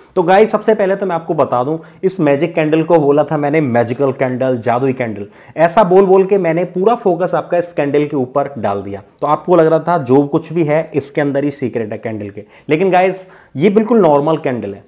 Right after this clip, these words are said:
इसमें कोई प्रॉब्लम नहीं है, कोई ट्रिक नहीं है, कोई मैजिक नहीं है इसमें, ठीक है। तो जो पूरा मैजिक था, जो सीक्रेट है, वो है इस पेपर के अंदर।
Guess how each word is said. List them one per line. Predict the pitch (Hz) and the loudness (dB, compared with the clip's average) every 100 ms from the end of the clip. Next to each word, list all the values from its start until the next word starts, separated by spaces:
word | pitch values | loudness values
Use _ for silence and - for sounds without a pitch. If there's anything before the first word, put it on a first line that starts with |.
| _ | _
इसमें | 147 202 196 | -8 -6 2
कोई | 196 | 2
प्रॉब्लम | 190 160 165 | 4 2 2
नहीं | 170 175 | 0 -2
है, | 175 | -4
कोई | 180 196 | 2 2
ट्रिक | 208 180 170 | 2 -4 -4
नहीं | 170 | -4
है, | 180 | -6
कोई | 170 180 | -2 -2
मैजिक | 170 143 131 131 160 | 0 -2 -4 -6 -6
नहीं | 127 123 120 | -4 -4 -4
है | |
इसमें, | 101 - 95 - | -8 -12 -20 -8
ठीक | 160 | -4
है। | 180 170 - - _ | -4 -6 -16 -20 _
तो | 202 180 | -2 0
जो | 214 | -4
पूरा | 214 185 220 | 0 2 4
मैजिक | 196 139 156 - | 4 2 0 -2
था, | 175 | -4
जो | 180 | -4
सीक्रेट | - 185 196 202 - | -4 -4 0 0 -2
है, | 110 - | -12 -14
वो | 120 135 185 | -8 -2 2
है | 170 | 0
इस | 165 - | -2 -4
पेपर | 135 - - - | -4 -2 -6 -8
के | 151 - | -12 -10
अंदर। | 120 107 95 | -10 -10 -10